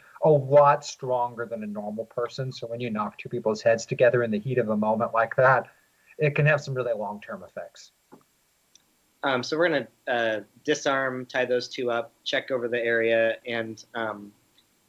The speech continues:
Speaker 2: obviously there's some differences from V C in our world and this world, like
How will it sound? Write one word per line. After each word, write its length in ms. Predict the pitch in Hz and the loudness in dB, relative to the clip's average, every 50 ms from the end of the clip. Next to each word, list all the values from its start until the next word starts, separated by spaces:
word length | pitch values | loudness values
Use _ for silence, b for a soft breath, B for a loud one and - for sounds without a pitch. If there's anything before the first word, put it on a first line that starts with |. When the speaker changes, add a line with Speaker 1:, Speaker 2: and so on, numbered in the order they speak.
| _ _ | _ _
Speaker 2:
obviously 320 | 165 151 160 151 - 156 | -2 0 0 0 2 2
there's 200 | 143 143 131 - | 2 2 0 0
some 360 | - 139 127 123 123 120 113 117 - _ _ _ 151 160 - | -2 -2 -4 -4 -6 -8 -10 -14 -20 _ _ _ -12 -12 -6
differences 640 | - 143 131 - - 131 117 - 123 123 120 117 - | -2 -4 -2 -2 -2 -4 -4 -2 -2 -2 -2 -2 -6
from 640 | - - 127 123 120 120 117 117 117 117 117 113 110 _ _ _ _ _ | -4 -2 -2 -2 0 -2 -4 -6 -6 -6 -6 -8 -10 _ _ _ _ _
V 140 | 127 123 | -4 -4
C 420 | 117 - 127 120 120 120 120 117 120 117 - | -2 0 0 2 2 4 2 2 0 -2 -2
in 240 | 123 113 113 110 107 110 107 - _ _ - | -2 -2 -2 -4 -10 -16 -20 -20 _ _ 2
our 240 | 131 135 127 110 | 4 4 4 4
world 300 | 110 113 117 110 113 110 - | 4 2 2 2 0 -4 -8
and 140 | 107 107 110 | -12 -6 -6
this 180 | 120 - - - | -6 -6 -6 -8
world, 300 | 101 101 101 107 107 _ _ _ _ _ _ _ _ | -6 -4 -4 -6 -8 _ _ _ _ _ _ _ _
like 260 | 113 104 95 - - | -2 -2 -2 -4 -6